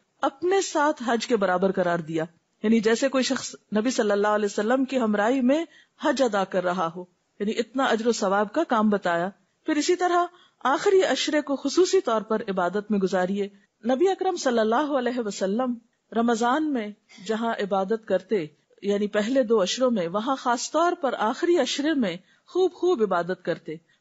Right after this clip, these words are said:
खुद भी जागते, अपने अहले खाना को भी जगाते, क्योंकि इस आखिरी अशरे की रातों में से एक रात में लैलतुल कद्र होती। और जैसा कि कुरान पाक में आता है, "वमा अदराका मा लैलतुल कद्र,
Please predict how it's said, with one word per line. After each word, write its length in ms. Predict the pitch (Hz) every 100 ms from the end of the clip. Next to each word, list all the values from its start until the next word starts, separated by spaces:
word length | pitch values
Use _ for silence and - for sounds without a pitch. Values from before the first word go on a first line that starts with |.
| -
खुद 120 | 247
भी 200 | 202 262
जागते, 500 | 233 233 233 - 311 - _ 202
अपने 240 | 196 214
अहले 280 | 208 202 202
खाना 280 | 190 180 202
को 120 | 240
भी 120 | 233
जगाते, 500 | 226 214 214 254 277 _ _ _
क्योंकि 220 | 339 349
इस 280 | 311 302 - 220
आखिरी 440 | 226 262 330 349
अशरे 440 | 262 - 247 262
की 260 | 247 240 240
रातों 340 | 196 196 240
में 140 | 220 214
से 320 | 214 208 196
एक 120 | 202
रात 300 | 185 185 185
में 100 | 214
लैलतुल 400 | 185 175 175 185 180
कद्र 180 | 175 180
होती। 400 | 170 - 160 - _ _ 196
और 80 |
जैसा 260 | 170 185 196
कि 140 | 190
कुरान 280 | 180 170 170
पाक 240 | 160 175 -
में 80 | 190
आता 220 | 175 220
है, 240 | 214 214 _ _ _ 220
"वमा 280 | 226 247
अदराका 520 | 220 208 220 254 247 233
मा 200 | 247 370
लैलतुल 520 | 330 220 180 - 175 175
कद्र, 240 | 165 160